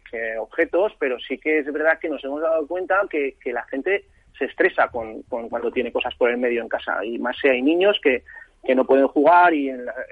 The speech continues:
en los momentos que estamos ahora más todavía. Entonces, eh, el estrés visual es una cosa que, que yo creo que le afecta mucho al, al alquiler de, de los trasteros, porque la gente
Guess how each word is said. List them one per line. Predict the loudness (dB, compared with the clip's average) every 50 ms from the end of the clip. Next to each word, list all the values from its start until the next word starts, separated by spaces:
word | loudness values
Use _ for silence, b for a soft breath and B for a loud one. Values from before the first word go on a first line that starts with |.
| -14 -18 -18 -20 -20 _ -20
en | -16 -16
los | -14 -12
momentos | -10 -10 -6 -4 -4 -4
que | -4 -4
estamos | -6 -4 -4 -4 -2 -2
ahora | -2 0 0 -2
más | -4 -6 -8 -8
todavía. | -6 -4 -4 -4 -4 -6 -8 -8
Entonces, | -10 _ -12 -10 -4 -2 -2 -2 -2 -4
eh, | -6 -6 -6 -8 -12 -12 -12 -12 -10 -4 -4 -2 2
el | 2
estrés | 2 0 2 2 2 2 4
visual | 2 0 4 6 6 6 6
es | 4 0
una | 0 0 0 0
cosa | 0 -2 -4 -4
que, | 0 0 0 0 0 -4 -6
que | -4 -4 -4
yo | -4 -4
creo | -2 -2 0
que | 2
le | 0 0
afecta | 0 -2 -6 _ -4 -4
mucho | -4 -4 -6 -4 -4 -2
al, | -2 -2 -2 -4 -6 -4
al | -6 -6
alquiler | -6 -6 -10 -10 -8 -8 -6 -6
de, | -6 -4 -4 -4 -4 -4
de | -4 -6
los | -6 -4
trasteros, | -6 -8 -8 -6 -2 -2 -2 -2 -2 -6
porque | -10 -10 -10 -10
la | -10 -10
gente | -10 -10 -2 -2 -2 -2